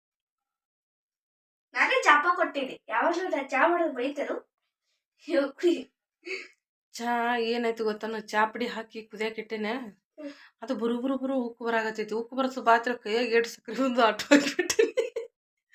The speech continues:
Speaker 2: ಆ ಡಬ್ಬೆ ಸಕ್ರೆ ತಗೊಂಡಿನಿ, ದೊಡ್ಡ ಡಬ್ಬೆ ಅಂದು ಹಿಂಗ್ ಕೈ ಹಾಕಿನಿ.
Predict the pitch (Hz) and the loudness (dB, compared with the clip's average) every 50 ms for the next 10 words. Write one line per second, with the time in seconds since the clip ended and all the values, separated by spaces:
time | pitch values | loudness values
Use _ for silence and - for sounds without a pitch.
0 | - - - - - - 349 302 311 294 277 262 254 254 - 254 262 254 247 233 | -8 -6 -4 -4 -4 -4 -6 -6 -6 -6 -6 -6 -4 2 6 6 6 6 4 2
1 | - 277 285 285 277 - 247 254 269 262 269 269 262 269 269 262 226 233 240 226 | 4 4 4 4 2 0 -2 -2 -2 0 2 2 2 2 0 0 2 2 2 2
2 | 254 247 - 254 247 226 202 180 165 - _ _ _ _ _ _ 294 254 220 214 | 2 0 2 0 0 0 -2 -6 -8 -10 _ _ _ _ _ _ -14 -12 -12 -8
3 | 220 233 254 277 269 240 247 247 - - 269 240 196 | -4 0 2 4 4 4 4 4 2 2 2 2 2